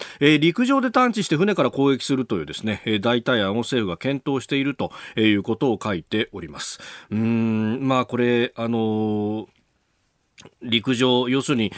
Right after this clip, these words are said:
えー、日本の国内のレーダーで、えー、ミサイルをこう追尾していくということですけれども、まあ、護衛艦に搭載しているレーダーの方が物理的に距離が近いんで、精度は高いんじゃないかということも思うんですけれども、まあ、あの、こういった代替案も出てきていると。ま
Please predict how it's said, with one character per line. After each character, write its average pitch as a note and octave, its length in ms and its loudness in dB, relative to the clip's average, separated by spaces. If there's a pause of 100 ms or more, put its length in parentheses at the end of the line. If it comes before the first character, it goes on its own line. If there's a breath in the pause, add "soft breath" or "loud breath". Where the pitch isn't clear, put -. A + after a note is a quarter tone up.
(160 loud breath)
え A#2 280 8
ー、 - 40 6
日 B2 80 4
本 D#3 120 2
の E3+ 80 0
国 D#3+ 200 0
内 F#3+ 240 2
の C3+ 180 2
レ C#3+ 140 4
ー C3 40 -2
ダ G#2 440 2
ー G#2+ 40 -10
で、 G#2 920 0
え - 20 -2
ー、 G#2+ 140 -8
ミ A#2+ 120 -2
サ C3 140 0
イ A2+ 60 0
ル G2 80 -2
を - 20 -8
こ G#2+ 140 -4
う - 20 -12
追 A#2+ 240 0
尾 F#2 100 -4
し - 100 -6
て G#2 100 -4
い F#2+ 80 -4
く A#2 200 0
と G#2+ 140 -4
い G2+ 60 0
う F#2 60 -6
こ G#2+ 120 -4
と F#2+ 100 -8
で F2+ 60 -4
す - 80 -10
け G#2 80 -6
れ E2+ 60 -10
ど G2+ 100 -4
も、 G#2 160 -2
ま G#2 120 -4
あ、 G2+ 40 -6
護 A2 220 -2
衛 F3 80 -2
艦 F#3+ 180 -2
に F#3+ 80 -4
搭 F#3 160 -2
載 F#3 160 0
し - 60 -8
て F#3 80 0
い - 20 -2
る E3+ 80 -2
レ F3+ 80 4
ー - 20 2
ダ D#3 100 0
ー - 20 0
の A2 80 -2
方 G#2+ 140 -2
が F#2 100 -2
物 G2+ 260 -4
理 G3+ 100 -4
的 G#3 200 -4
に G#3 80 -2
距 A3 120 -4
離 G3 120 -4
が G#2+ 80 -2
近 A#2+ 240 -4
い G2 60 -2
ん E2 120 -6
で、 F2+ 160 -4
精 D3+ 220 -4
度 A2+ 80 -4
は F2+ 80 -6
高 A2+ 260 -6
い G#2 40 -4
ん - 20 -12
じ F#2 80 -10
ゃ - 20 -10
な E2+ 100 -8
い E2+ 60 -12
か F#2+ 100 -10
と G2 120 -10
い F#2+ 40 -4
う F2 40 -12
こ F#2+ 100 -8
と G2+ 100 -8
も F2+ 140 -6
思 B2 200 -4
う C3 60 -4
ん A2+ 60 -6
で G#2+ 100 -8
す - 120 -14
け B2+ 80 -6
れ B2+ 80 -8
ど D3+ 80 -6
も、 E3+ 240 0 (260 loud breath)
ま C#3 220 4 (140)
あ、 A#2 80 2
あ A2+ 40 2
の、 A2+ 100 0
こ A#2 160 -2
う A#2 60 4
い G#2 40 -4
っ - 20 -10
た A2 100 -2
代 G#2+ 160 0
替 G#2 160 0
案 F2+ 80 0
も G#2 100 -2
出 F#2+ 120 -4
て E2+ 100 -8
き - 80 -14
て - 80 -12
い E2 80 -8
る E2 100 -10
と。 D#2+ 160 -12 (280 loud breath)
ま B2 200 -2